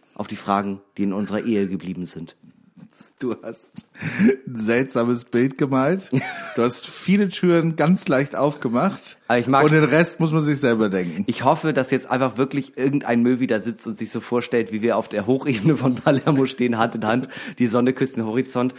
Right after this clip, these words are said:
Speaker 1: Und wir, wir küssen uns nicht.
Speaker 2: Ich muss
Speaker 1: Aber
Speaker 2: sagen, äh,
Speaker 1: ich lege
Speaker 2: mich,
Speaker 1: ganz
Speaker 2: mich,
Speaker 1: leicht meinen Kopf auf deine Schulter.
Speaker 2: m-, mich haben, äh, erstens, wir haben Kinder.
Speaker 1: Ja.
Speaker 2: Zwe-, zweitens,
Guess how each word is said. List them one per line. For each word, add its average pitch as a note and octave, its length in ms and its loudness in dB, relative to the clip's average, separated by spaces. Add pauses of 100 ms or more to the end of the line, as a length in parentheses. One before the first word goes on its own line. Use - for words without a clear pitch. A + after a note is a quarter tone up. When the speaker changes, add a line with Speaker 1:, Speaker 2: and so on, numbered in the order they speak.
(200)
Speaker 1:
Und D#3+ 140 -2
wir, F#3 240 2
wir F3 300 0
küssen A3 320 -4
uns - 160 -8
nicht. E3+ 200 -4
Speaker 2:
Ich C#3+ 120 0
muss D#3 140 2
Speaker 1:
Aber C#3 100 2
Speaker 2:
sagen, C#3 220 4
äh, A#2+ 360 6
Speaker 1:
ich G#2 340 0
lege F#3 160 6
Speaker 2:
mich, C#3+ 100 4
Speaker 1:
ganz D#3 160 6
Speaker 2:
mich, C#3+ 140 2
Speaker 1:
leicht E3 320 2
meinen D3 180 2
Kopf C#3 260 -4
auf A2+ 120 -8
deine B2 200 -2
Schulter. A#2+ 360 -4
Speaker 2:
m-, A2+ 260 -8 (160)
mich A#2+ 200 -2
haben, B2 400 2
äh, A2 280 -2
erstens, C#3 380 -2
wir C3 80 2
haben A2+ 100 0
Kinder. C3+ 480 0 (960)
Speaker 1:
Ja. G#2+ 140 2
Speaker 2:
Zwe-, B2+ 240 2
zweitens, D3 760 -2